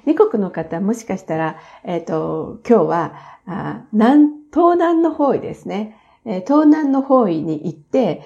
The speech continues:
あ、まあ、ちょいと宝くじでも、まあ、そんなたくさん買っちゃダメですよ。二国なんでね。やっぱり自分に合う金額で宝くじ買ったりとかすると、あの、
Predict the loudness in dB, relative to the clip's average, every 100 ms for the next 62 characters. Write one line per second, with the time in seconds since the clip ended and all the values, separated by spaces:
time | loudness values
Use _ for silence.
0 | -20 _ -8 -4 -4 -4 _ 0 2 2
1 | 2 -2 2 0 0 -8 -4 -2 -2 -6
2 | -14 _ -6 -4 0 2 4 2 -6 0
3 | 0 0 -6 -8 -8 -8 -10 -8 -6 -8
4 | -10 -12 -14 -10 -6 -6 -10 _ -8 -6
5 | -6 -4 2 4 2 0 -2 -2 -6 -6
6 | -6 -4 -8 -6 -4 -4 -6 -18 _ -8
7 | -4 -6 -6 -8 -8 -10 -8 -6 -6 -6
8 | -6 -6 -4 -6 -8 -8 -8 -4 2 2
9 | 0 -12 -14 -8 -6 -4 -6